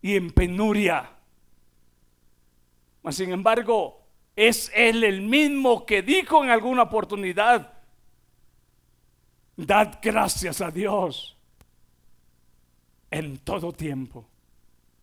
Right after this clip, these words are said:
Es el mismo que está aquí escribiendo y en alguna oportunidad dijo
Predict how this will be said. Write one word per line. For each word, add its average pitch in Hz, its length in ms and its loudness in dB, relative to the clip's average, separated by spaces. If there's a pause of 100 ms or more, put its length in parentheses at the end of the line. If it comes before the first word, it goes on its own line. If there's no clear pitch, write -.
(420)
Es - 180 2
el 262 180 2
mismo 349 480 2
que 277 120 0
está - 220 0
aquí 302 200 -2
escribiendo 277 920 0
y 214 140 2
en 214 160 4
alguna 233 360 2
oportunidad 233 600 0
dijo 226 460 0